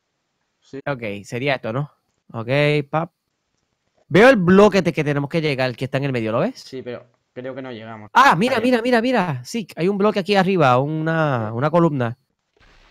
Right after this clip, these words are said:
Speaker 1: Entonces todo queda más claro.
Speaker 2: Tará.
Speaker 1: Madre mía, suerte que
Speaker 2: ¡Ah!
Speaker 1: la cabeza pensante.
Speaker 2: ¡Ah, my God! <laughs> Me caí, esta maldita arena moveriza.
Speaker 1: Poco pensante, pero pensante.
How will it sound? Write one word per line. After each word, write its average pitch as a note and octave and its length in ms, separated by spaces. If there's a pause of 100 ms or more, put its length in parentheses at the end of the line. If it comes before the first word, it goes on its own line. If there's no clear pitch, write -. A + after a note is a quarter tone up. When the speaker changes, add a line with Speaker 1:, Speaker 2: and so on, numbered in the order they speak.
(120)
Speaker 1:
Entonces C3+ 280
todo D#3+ 200
queda C#3+ 140
más A#2+ 140
claro. C#3+ 480
Speaker 2:
Tará. C#3 640 (640)
Speaker 1:
Madre A2 320
mía, G#2 120
suerte B2+ 280
que - 80
Speaker 2:
¡Ah! F#4+ 640
Speaker 1:
la D3+ 80
cabeza C#3+ 300
pensante. C3 640 (460)
Speaker 2:
¡Ah, G#4 360
my F#4+ 220
God! E4 400
<laughs> - 20
Me A3 100
caí, C4+ 560
esta C4+ 280
maldita C4 400
arena A#3+ 240
moveriza. A#3 840 (120)
Speaker 1:
Poco B2 240
pensante, D#3 520
pero C3 200
pensante. G#2 480